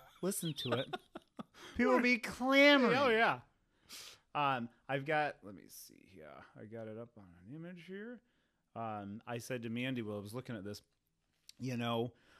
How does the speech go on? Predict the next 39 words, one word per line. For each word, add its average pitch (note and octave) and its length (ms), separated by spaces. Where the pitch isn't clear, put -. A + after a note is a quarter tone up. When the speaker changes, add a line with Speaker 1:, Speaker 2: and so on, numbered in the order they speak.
Speaker 2:
I B2 240
wonder A2+ 840
if G#2 200
anyone's G#2 440
ever G#2 240
made G2+ 380
<clears throat> - 80
human A#2 380
Kopi A2 340
Luwak. G#2+ 380
Speaker 1:
Oh, D3+ 460
come D3+ 180
on. A#2 360
Speaker 2:
And E2 180
they E2 120
have. - 340
Speaker 1:
Ah. D#3 880
Speaker 2:
Yep. D#3+ 200
I, D#3+ 100
I F#3 200
Speaker 1:
Ah, C#4 360
Speaker 2:
haven't C#4 260
Speaker 1:
no D#4 100
Speaker 2:
found B3+ 180
any-, A#3+ 80
Speaker 1:
way. D#3+ 240
Speaker 2:
oh, G#3+ 180
dead F#3+ 260
serious. G#3 320
I C3+ 60
haven't F#3+ 180
found G#3+ 220
anything G3+ 200
since. E3+ 280
It's D3+ 180
gonna D#3+ 140
blow D#3+ 360
your A#3 180
mind A#2+ 540